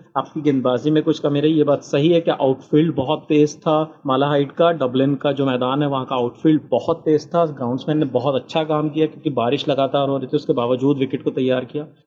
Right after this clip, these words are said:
ये बात सही है कि गेंदबाजों के लिए बहुत कुछ नहीं था, लेकिन जो लेंथ हमारे गेंदबाजों ने फेंकी, हर्षल पटेल हों या फिर, आ, काफी महंगे साबित हुए, साढ़े तेरह की इकोनॉमी रेट से रन दिए,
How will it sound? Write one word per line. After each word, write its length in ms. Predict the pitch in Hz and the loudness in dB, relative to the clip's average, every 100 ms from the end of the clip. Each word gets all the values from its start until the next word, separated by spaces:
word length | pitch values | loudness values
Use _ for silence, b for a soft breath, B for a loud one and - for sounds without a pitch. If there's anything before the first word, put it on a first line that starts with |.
| 175 | -8
ये 160 | 170 | 0
बात 180 | 202 220 | 2 2
सही 260 | 220 208 220 | 2 4 4
है 80 | 196 | 2
कि 100 | 185 | 2
गेंदबाजों 520 | 156 147 139 139 190 | 2 4 2 4 4
के 100 | 190 | 4
लिए 80 | 180 | 4
बहुत 240 | 160 160 | 2 2
कुछ 200 | 175 156 | -2 0
नहीं 160 | 160 160 | 0 2
था, 140 | 196 | 4
लेकिन 380 | 180 160 180 170 | 2 2 0 -2
जो 220 | 147 160 | -2 0
लेंथ 300 | 147 131 127 - - | 2 2 0 -6 -6
हमारे 220 | 143 139 | -2 0
गेंदबाजों 420 | 143 131 127 117 139 | 2 2 0 0 -2
ने 100 | 131 | -2
फेंकी, 360 | 139 127 143 | -2 0 -2
हर्षल 320 | 135 131 139 | -2 -2 -4
पटेल 480 | 127 127 127 135 143 | -2 -2 0 2 0
हों 320 | 131 139 139 | -2 -2 0
या 140 | 131 127 | 0 0
फिर, 180 | 139 139 | 0 -4
आ, 460 | 131 - 131 127 | -4 -8 -4 -4
काफी 340 | 123 151 165 156 | -2 -4 0 0
महंगे 320 | 139 139 151 | 2 2 2
साबित 360 | 151 135 139 | 2 0 0
हुए, 100 | 143 | 0
साढ़े 300 | 135 139 131 | 0 0 -2
तेरह 260 | 135 135 139 | 0 2 2
की 120 | 143 | 0
इकोनॉमी 380 | 131 131 120 131 | -4 -2 0 2
रेट 180 | 143 139 | 2 2
से 160 | 160 | 2
रन 200 | 135 139 | 2 2
दिए, 260 | 127 135 | 0 -2